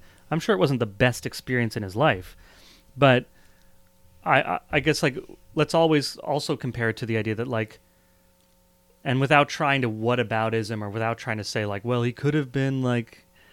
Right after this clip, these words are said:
you know, waterboarded for four nights, like, at least he wasn't tortured." Like, I'm not trying to say that either,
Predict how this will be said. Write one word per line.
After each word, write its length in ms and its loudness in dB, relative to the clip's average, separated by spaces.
you 80 0
know, 140 6
waterboarded 640 6
for 100 -12
four 300 -2
nights, 320 -2
like, 120 -2
at 80 -2
least 280 -4
he 60 -2
wasn't 360 0
tortured." 480 -2
Like, 140 -2
I'm 80 2
not 160 0
trying 140 -4
to 40 -6
say 160 -4
that 160 0
either, 460 0